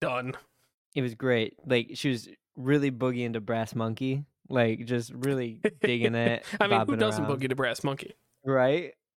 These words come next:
Speaker 2: And then Sunday, we got up, took Kayla, or took Cora to Kayla's mom's, and then we went to see our friends Drew and Kara and a couple of our other buddies and had, like, a nice Christmas brunch.
Speaker 1: Nice.
Speaker 2: Um,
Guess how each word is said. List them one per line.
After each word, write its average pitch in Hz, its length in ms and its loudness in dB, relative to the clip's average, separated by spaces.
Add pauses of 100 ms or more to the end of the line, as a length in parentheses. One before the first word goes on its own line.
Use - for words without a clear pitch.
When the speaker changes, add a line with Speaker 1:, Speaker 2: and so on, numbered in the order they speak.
(120)
Speaker 2:
And 135 200 2
then 127 320 2
Sunday, 143 540 2
we 123 440 -2
got 120 340 2
up, 131 260 0 (120)
took - 360 -8 (580)
Kayla, 123 360 -4
or 123 180 0
took - 200 -10
Cora 120 260 0
to 113 100 0
Kayla's 120 360 0
mom's, 117 340 0
and 113 80 -8
then 110 100 -6
we 117 100 -4
went 123 240 -6
to 113 460 -8 (140)
see - 220 -8
our 113 80 -4
friends 110 340 -6
Drew 110 260 -6
and 107 120 -8
Kara 113 300 -4
and 123 80 -6
a 117 40 -10
couple 113 260 -10
of 104 100 -16
our 107 80 -8
other 107 160 -10
buddies 113 440 -10
and 113 140 -10
had, 110 260 -10
like, 110 140 -8
a 110 60 -10
nice 110 240 -12
Christmas - 400 -12
brunch. - 500 -6 (200)
Speaker 1:
Nice. 135 520 -2
Speaker 2:
Um, 110 320 0